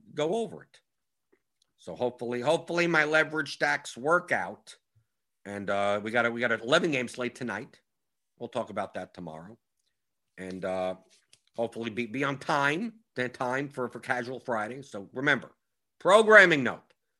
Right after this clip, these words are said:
tomorrow, eleven thirty in the morning, free crunch time on YouTube, same place. I'll be there also. So it's, it's not gonna be a game show. It's gonna be M L B crunch time.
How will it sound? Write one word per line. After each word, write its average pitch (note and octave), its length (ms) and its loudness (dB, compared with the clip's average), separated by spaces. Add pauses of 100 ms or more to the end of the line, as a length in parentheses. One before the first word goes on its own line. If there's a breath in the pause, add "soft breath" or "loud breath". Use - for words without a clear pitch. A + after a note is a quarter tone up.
(120)
tomorrow, C#3+ 680 4 (300)
eleven C3 520 2
thirty D#3 480 2
in C#3+ 120 -2
the D3 40 -2
morning, C#3 400 0 (300)
free A#2+ 180 -6
crunch C3+ 360 -2
time F#2 200 -10 (520)
on F#2+ 120 -10
YouTube, C3 460 -6
same D#3+ 240 -6
place. - 480 -6 (460)
I'll C#3 180 0
be B3 120 -2
there B3+ 220 10
also. - 320 0 (140)
So - 160 -12
it's, G#2 160 -14
it's B2+ 180 -12
not F#3 160 2
gonna G3 160 -4
be G#3 60 -6
a - 420 -10
game A2+ 120 -4
show. G2 260 -12 (380 soft breath)
It's G#2 160 -10
gonna B2+ 120 -4
be A#2+ 400 -8
M A2 120 -4
L A2 80 -4
B A2 100 -8
crunch B2 300 -2
time. - 200 -14